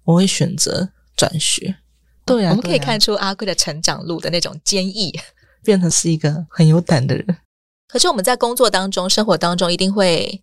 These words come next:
Speaker 2: 肚子有拍代志，<laughs> 就是会觉得很沮丧、很挫败，或者是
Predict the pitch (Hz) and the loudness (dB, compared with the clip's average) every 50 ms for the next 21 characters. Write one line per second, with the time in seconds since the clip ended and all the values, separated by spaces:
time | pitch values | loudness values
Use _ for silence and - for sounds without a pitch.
0 | _ _ - 214 190 190 - - - - - 170 180 185 160 - - - 151 - | _ _ 0 0 0 0 0 -2 -2 -2 -4 -4 -2 -2 -2 -2 0 -2 -2 0
1 | - 226 - - 214 - 226 - 269 208 202 - 202 190 - - 147 214 - - | -2 0 2 0 0 0 0 -2 -2 0 0 0 0 0 0 0 0 2 0 -2
2 | 165 147 - 160 147 - _ _ _ _ _ - 160 160 170 - - 151 139 - | -2 0 2 0 0 0 _ _ _ _ _ -4 -4 -2 0 0 -2 -2 0 -2
3 | - - 170 160 151 147 - 165 180 160 - - - - 175 151 151 - 165 165 | 0 0 0 0 0 -2 -4 -4 -6 -4 -4 -2 0 2 2 0 0 -2 -4 -4
4 | 151 139 - 175 240 240 214 - - 247 240 233 | -4 -4 -4 -2 -2 0 0 0 0 -2 -4 -8